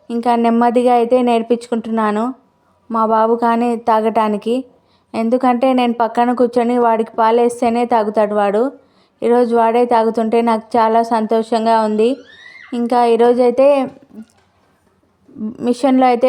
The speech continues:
బట్టలు కానీ వేస్తున్నామండి. ఇంకా రోజు నైట్ వేసి పెట్టేదాన్ని. ఇంకా నిన్న నైట్ ఓపిక లేక అయితే అలాగే పండుకున్నా.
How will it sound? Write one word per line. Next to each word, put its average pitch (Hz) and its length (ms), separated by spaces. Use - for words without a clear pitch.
బట్టలు 233 340
కానీ 233 220
వేస్తున్నామండి. 220 760
ఇంకా 240 180
రోజు 247 300
నైట్ 240 280
వేసి 233 320
పెట్టేదాన్ని. 220 640
ఇంకా 240 180
నిన్న 233 340
నైట్ 240 240
ఓపిక 240 260
లేక 233 160
అయితే 220 200
అలాగే 226 360
పండుకున్నా. 226 540